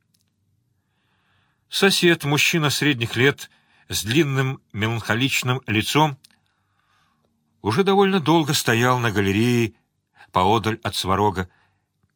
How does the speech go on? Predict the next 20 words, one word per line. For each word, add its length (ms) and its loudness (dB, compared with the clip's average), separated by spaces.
не 160 -2
навязываясь 760 2
в 80 -8
собеседнике 760 -2
и 120 -4
не 120 -2
пытаясь 640 0
обратить 520 -2
на 100 -4
себя 280 0
внимание. 540 -4
Просто 540 0
убивал 460 2
время 480 0
на 140 -2
свой 300 0
лад, 360 0
задумчиво 640 0
глядя 320 -2
вниз. 380 -8